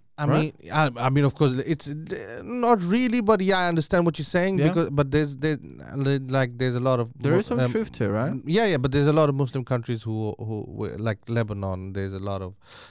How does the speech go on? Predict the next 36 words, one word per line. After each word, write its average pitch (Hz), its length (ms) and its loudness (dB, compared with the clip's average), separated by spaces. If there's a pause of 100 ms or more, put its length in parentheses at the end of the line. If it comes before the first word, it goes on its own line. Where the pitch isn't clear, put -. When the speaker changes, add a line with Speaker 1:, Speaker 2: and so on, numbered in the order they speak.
(160)
Speaker 1:
Catholic 170 200 0
Speaker 2:
Lebanon's 151 360 0
more 127 320 0
Christian. - 480 -6
Speaker 1:
Yes, 107 260 -6
that's 117 200 -6
what 110 80 -4
I'm 95 100 -8
saying. - 180 -6
Speaker 2:
Uh, 110 180 2
Speaker 1:
So 143 60 4
of 147 120 0
course 175 180 0
it's 147 160 -4
not 156 160 2
Speaker 2:
of 143 80 2
course. 143 140 2
Speaker 1:
hundred 175 160 4
percent, 180 300 2
Speaker 2:
No, 185 40 0
Speaker 1:
but 165 120 4
Speaker 2:
no, 151 80 4
Speaker 1:
I'm 139 80 0
Speaker 2:
but 170 80 2
Speaker 1:
just 175 120 2
Speaker 2:
let's 139 120 0
Speaker 1:
saying, 175 200 0
Speaker 2:
say 151 220 -2
Speaker 1:
yeah. 143 180 -6
Speaker 2:
if 147 80 -8
I 160 60 -2
was 143 140 -2
born 143 180 -2
in 131 60 -4
Saudi 127 260 -2
Arabia, 107 560 2